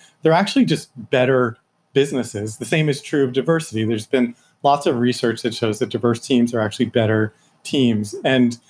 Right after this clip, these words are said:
add on to that the layer of the, um, talent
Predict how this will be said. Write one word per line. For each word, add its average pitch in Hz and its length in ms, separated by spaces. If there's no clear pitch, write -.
add 160 220
on 147 240
to - 140
that 117 260
the 127 100
layer 123 580
of 117 480
the, 123 480
um, 117 240
talent 143 560